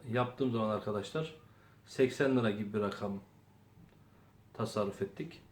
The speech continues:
Yani şöyle söyleyeyim, bunu tekrardan eski haline çevirdim. Sadece oda termostatına, e, devreye sokarak seksen lira gibi bir rakam tasarruf ettim.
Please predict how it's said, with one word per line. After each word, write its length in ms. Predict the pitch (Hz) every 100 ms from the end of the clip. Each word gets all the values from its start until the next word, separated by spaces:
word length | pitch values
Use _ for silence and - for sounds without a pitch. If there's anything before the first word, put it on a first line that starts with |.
| - - -
Yani 220 | 117 113 123
şöyle 260 | 143 123
söyleyeyim, 340 | 110 113 139 131
bunu 180 | 131 131
tekrardan 380 | 143 135 131 127
eski 260 | 120 -
haline 340 | 127 131 139 135
çevirdim. 500 | 143 135 135 147 151 - - -
Sadece 340 | - 139 131 127
oda 280 | 127 131
termostatına, 880 | 127 131 127 117 120 113 117 110 101 - - - - - -
e, 40 | 113 113 107 104 104 104 101
devreye 340 | 120 120 123
sokarak 540 | 120 131 123 113 123 - - -
seksen 460 | - 120 - 135
lira 120 | 120 107
gibi 280 | 113 117
bir 200 | 135 147
rakam 380 | 123 120 131 127 120 - -
tasarruf 460 | 123 - 110 -
ettim. 260 | 101 -